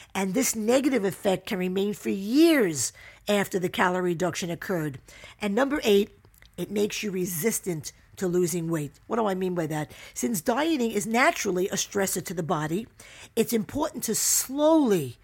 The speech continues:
make adjustments at a pace that your body can handle. When it's done properly, of course, dieting allows for the body to adapt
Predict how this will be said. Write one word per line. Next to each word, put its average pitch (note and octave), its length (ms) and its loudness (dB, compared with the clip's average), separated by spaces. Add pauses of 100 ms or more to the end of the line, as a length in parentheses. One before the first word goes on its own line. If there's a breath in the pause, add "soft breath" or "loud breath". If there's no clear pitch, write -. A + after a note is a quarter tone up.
(280 loud breath)
make G3 300 0
adjustments E3 720 -2 (340 soft breath)
at F#3+ 80 -4
a F3+ 60 -2
pace C4 400 -2
that - 160 -4
your B3 80 2
body F#3+ 380 0
can F#3 160 -8
handle. G#3 600 -2 (400 loud breath)
When F#3+ 300 0
it's E3 160 -6
done F3 180 -2
properly, B3+ 460 4
of F#3 120 2
course, D#4 220 0
dieting F3+ 380 0
allows E3+ 380 0
for B3+ 100 -2
the A#3+ 60 0
body F3 320 0
to E3 180 -4
adapt D#3+ 640 0